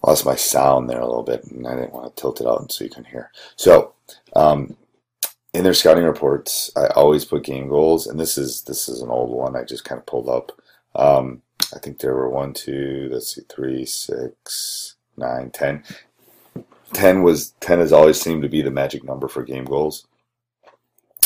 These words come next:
But, you know, everything from bench involvement to fifteen offensive rebounds. And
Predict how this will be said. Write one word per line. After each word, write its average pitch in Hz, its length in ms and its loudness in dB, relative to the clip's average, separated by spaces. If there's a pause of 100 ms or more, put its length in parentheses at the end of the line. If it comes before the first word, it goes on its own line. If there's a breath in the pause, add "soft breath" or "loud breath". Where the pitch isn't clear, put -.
(200)
But, 78 320 6 (500 soft breath)
you 85 120 -4
know, 73 280 0 (200 soft breath)
everything 92 360 6
from 69 180 -8
bench 78 280 2
involvement 73 1160 0
to - 100 -10
fifteen 80 340 -2
offensive 69 460 -2
rebounds. 67 500 -2 (380 soft breath)
And 76 300 -2